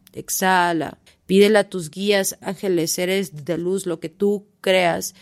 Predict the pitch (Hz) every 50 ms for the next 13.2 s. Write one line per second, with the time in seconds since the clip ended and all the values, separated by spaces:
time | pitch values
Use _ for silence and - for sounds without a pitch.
0 | _ - 214 190 202 196 170 190 190 190 190 190 196 196 202 185 - - 190 196
1 | 190 190 180 - - 180 180 185 185 185 190 190 190 185 185 175 165 160 - -
2 | - - _ _ _ _ _ 160 170 170 170 170 165 175 165 139 - - 175 -
3 | - 180 185 - - - - _ - 175 165 - - 170 - - - 170 147 143
4 | 135 143 - - 175 170 160 156 - 156 156 156 156 151 151 160 - - - 151
5 | 160 160 160 - 175 175 180 156 147 147 156 165 185 196 185 170 151 143 - -
6 | 139 135 139 151 - 160 - - - - 156 - 156 151 - - 190 196 175 156
7 | 147 127 104 - - - _ - - - _ _ _ - - - 143 135 - 160
8 | 175 - - - 190 185 175 175 175 - 156 160 160 - _ _ _ _ _ _
9 | _ - 165 156 147 139 139 135 - - _ _ - 160 156 151 143 139 131 151
10 | 143 143 147 151 156 156 151 151 151 147 - 147 131 - - - 127 127 127 123
11 | - - 147 143 123 95 143 - - - 151 151 151 147 147 - - 160 143 147
12 | - 170 - 202 196 190 185 175 175 180 175 - 135 135 135 123 120 - - 139
13 | 123 113 - -